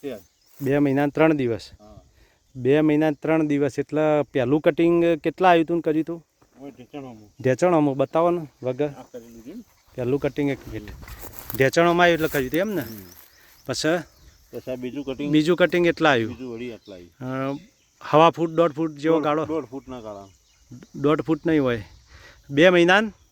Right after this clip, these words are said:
Speaker 1: ત્રણ દિવસ.
Speaker 2: ત્રણ દિવસ. અને ફૂલ આવી ગયું ને?
Speaker 1: ફૂલ આવી ગયું ને?
Speaker 2: હમ?
Speaker 1: હા.
Speaker 2: આ તો ફૂલ, આ ફૂલ દેખાય ને?
Speaker 1: ફૂલ આવી ગયું ને?
Speaker 2: હમ. એટલે આ ફૂલ આવી ગયું છે.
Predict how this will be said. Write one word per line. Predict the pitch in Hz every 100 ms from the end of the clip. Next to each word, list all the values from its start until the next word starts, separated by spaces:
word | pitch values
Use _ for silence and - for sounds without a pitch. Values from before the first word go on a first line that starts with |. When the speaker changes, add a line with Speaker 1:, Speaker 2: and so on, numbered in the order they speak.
| _ _
Speaker 1:
ત્રણ | 147 151
દિવસ. | 127 107 98 _ -
Speaker 2:
ત્રણ | 160 190
દિવસ. | 180 143 - - - - - - - - - -
અને | 131 131 143 151 135 120 - _ -
ફૂલ | 165 196
આવી | 202
ગયું | 202 220
ને? | - -
Speaker 1:
ફૂલ | 131 131
આવી | 131
ગયું | 139 170
ને? | 175 _ _ _ _ 143
Speaker 2:
હમ? | 214 226 -
Speaker 1:
હા. | 110 107 92 - - - _ _ -
Speaker 2:
આ |
તો | 123 139 - - - -
ફૂલ, | 139 147
આ | 143 135 120
ફૂલ | 104 - 139
દેખાય | 143 135 147 196
ને? | 131 -
Speaker 1:
ફૂલ | 120 113
આવી | 110 120
ગયું | 147
ને? | 156 - _ _ - - - - 113
Speaker 2:
હમ. | 117 - _ _ _
એટલે | 123 127
આ | 123 - - _ _ _ _ _ _ _ 554 539 _ 587 _ _ _ _ - - 147
ફૂલ | 160
આવી | 175 160
ગયું | 127
છે. | 110